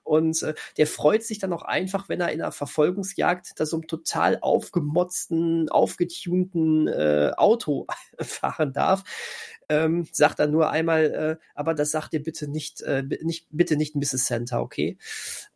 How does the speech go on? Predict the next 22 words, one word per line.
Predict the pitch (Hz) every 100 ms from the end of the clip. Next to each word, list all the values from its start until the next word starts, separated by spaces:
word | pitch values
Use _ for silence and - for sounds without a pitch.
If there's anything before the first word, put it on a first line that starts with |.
| _ -
Ähm, | 147 143 143 143 147 _ _ _ - - -
das, | 165 - - _ 175
dieser | 180 190
Film | - 190
macht | 220 -
einfach | 185 190 185
Spaß | - - 156 185 -
und | 156 147
sei | 143 190
es, | 202
dass | 165 -
er, | 160 156 156
äh, | 156 156
im | - 175
Gefängnis, | 170 - 156 180 202 190 -
äh, | - 160 160 156 156 156 156 156 151 147
dafür | 151 - 143
sorgt, | 131 135 160 - -
dass, | 143 - -
dass | 143 -
alle | 151 165
Insassen, | - 170 160 147 - 151